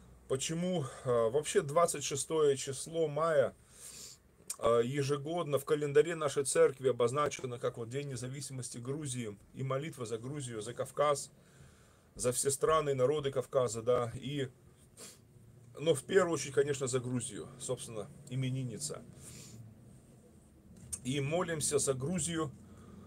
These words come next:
молимся о духовном пробуждении Грузии. Молюсь сегодня за нашего епископа Иоанна, там в Грузии, Зураба, за Реваза, <coughs> Давида, за всех братьев и сестёр всех,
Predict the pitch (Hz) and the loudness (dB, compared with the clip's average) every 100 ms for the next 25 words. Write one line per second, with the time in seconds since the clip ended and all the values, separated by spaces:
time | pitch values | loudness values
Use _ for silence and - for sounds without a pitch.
0 | - - 139 175 165 143 143 139 139 147 | -18 -4 2 2 2 4 4 4 2 0
1 | 139 135 135 123 160 151 135 143 135 123 | 0 -2 -2 -2 -2 -2 -2 -2 -2 -2
2 | 131 147 180 - 151 143 135 127 139 135 | 2 2 2 -2 2 2 4 4 2 0
3 | 139 135 127 147 - 135 123 127 131 160 | -2 -4 -4 -6 -4 -2 -4 2 4 4
4 | 160 143 - - - - - - - - | 2 -2 -4 -16 -20 -20 -20 -20 -20 -20
5 | - - - 139 143 123 131 151 127 131 | -20 -20 2 4 4 0 -2 -2 -2 0
6 | 127 113 - - - 104 123 147 160 139 | 0 0 -8 -16 -8 -2 4 6 8 8
7 | 131 127 - _ _ - - - _ _ | 6 4 -14 _ _ -20 -20 -20 _ _
8 | _ - 107 113 147 143 131 - - 135 | _ -10 0 6 8 8 6 0 -2 0
9 | 160 147 165 160 135 139 127 - - - | 4 6 8 8 8 6 6 -4 -20 -20
10 | - - - - - _ - - 571 240 | -20 -20 -20 -20 -20 _ 8 8 12 12
11 | 120 113 165 160 190 156 143 170 - 190 | 12 10 10 10 6 6 6 6 4 2
12 | 147 180 170 143 - - - _ - - | 6 6 6 2 -4 -10 -20 _ -12 -6
13 | - 139 175 175 139 - 120 | -2 0 0 0 0 0 0